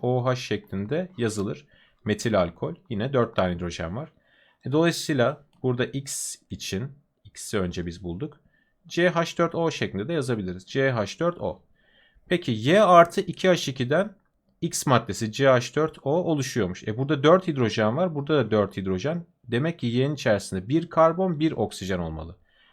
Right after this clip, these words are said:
Bir karbon, bir oksijen. Yani Y maddesi karbon monoksit. Cevap da B şıkkıdır. Altıncı soruyla devam edelim. Aşağıda verilen tepkimelerden hangisi nötralleşme tepkimesidir?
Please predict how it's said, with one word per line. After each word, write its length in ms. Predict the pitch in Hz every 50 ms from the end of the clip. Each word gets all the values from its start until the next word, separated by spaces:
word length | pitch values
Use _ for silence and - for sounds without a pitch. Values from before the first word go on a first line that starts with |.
| _ _ _ _ -
Bir 200 | 139 143 139 143
karbon, 480 | - 123 107 101 95 95 92 90 90
bir 120 | 107 123 131
oksijen. 640 | 131 135 131 - - 135 131 139 139 143 143 143 - _ _ _ _
Yani 260 | 98 104 101 95 90
Y 180 | 92 107 120 120
maddesi 500 | 120 110 101 95 - - 95 - - 90
karbon 440 | - - 95 92 90 87 85 80 85
monoksit. 560 | 85 98 120 131 127 127 - 139 139 143 -
Cevap 360 | - - 87 82 82 - _
da 220 | - 139 139 131 -
B 140 | - 110 98
şıkkıdır. 560 | 90 - - - - - - - - - - _ _ _ _ _ _ - -
Altıncı 420 | 131 147 - - - 196 196 202
soruyla 380 | 196 - 185 175 175 175 170 160
devam 260 | 165 170 185 190 170
edelim. 320 | 113 98 92 95 120 127 -
Aşağıda 480 | - 151 - - 196 196 190 202 214 220
verilen 340 | 202 175 156 143 131 127
tepkimelerden 720 | 127 - 143 127 127 - 127 123 120 120 120 117 120 123 120
hangisi 720 | 117 123 139 180 196 180 117 - - - 185 220 - - _ -
nötralleşme 840 | 123 131 143 143 143 - 156 151 147 147 151 139 - - 151 131
tepkimesidir? 720 | - 107 92 - - - 82 78 - - 78 73 - - _